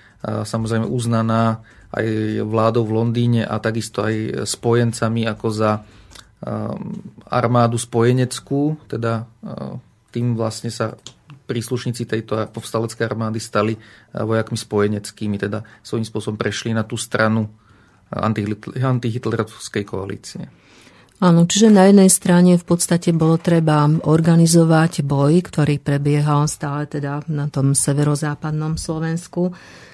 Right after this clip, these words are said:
Speaker 2: A na druhej strane takisto asi mobilizovať, e, ľudí, ktorí by sa prihlásili do armády, pretože ako vieme z histórie, tak niektoré vojenské posádky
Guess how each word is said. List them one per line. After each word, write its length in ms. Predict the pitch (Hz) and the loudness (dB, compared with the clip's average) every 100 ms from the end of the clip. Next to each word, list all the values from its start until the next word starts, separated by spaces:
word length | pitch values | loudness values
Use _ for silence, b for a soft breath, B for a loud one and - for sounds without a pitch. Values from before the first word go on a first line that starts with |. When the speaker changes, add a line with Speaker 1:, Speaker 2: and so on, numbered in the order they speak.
| - - | -14 -6
Speaker 2:
A 160 | 156 | -4
na 160 | 156 156 | -2 -4
druhej 240 | 156 160 | -4 -4
strane 480 | 160 - 170 160 156 | -4 -6 -6 -4 -6
takisto 720 | 156 151 156 - - 147 147 | -6 -8 -8 -8 -6 -4 -4
asi 240 | 151 135 - | -4 -2 0
mobilizovať, 840 | 135 139 151 147 165 151 160 170 - | 2 2 2 4 4 4 4 2 0
e, 320 | 151 143 143 139 B B - 147 | 0 2 2 0 B B -4 0
ľudí, 480 | 151 147 151 156 | 0 0 2 2
ktorí 560 | 165 - 151 147 143 147 | 0 -2 -2 0 -2 -4
by 160 | 160 135 | -4 -2
sa 160 | 160 | 0
prihlásili 720 | 139 147 151 151 151 - 165 | 0 -2 0 0 0 0 0
do 240 | 160 151 B B B | 0 -2 B B B
armády, 560 | B 147 151 151 156 170 | B 2 4 2 2 0
pretože 480 | 165 170 175 165 170 | -2 -2 -2 -2 -2
ako 400 | 170 170 190 170 | -6 -6 -4 -2
vieme 320 | 165 170 175 | 0 0 -2
z 160 | 151 | -4
histórie, 480 | - - 170 175 175 175 | -8 -4 -2 -2 -2 -2
tak 320 | 165 165 - B B B | -6 -10 -12 B B B
niektoré 560 | - 170 175 - 170 170 | -2 -2 -2 -2 -2 -2
vojenské 480 | 156 156 165 - 185 | -2 0 0 0 0
posádky 1040 | 143 151 165 151 156 - 175 175 180 - | 0 2 2 0 -2 -2 0 0 0 -2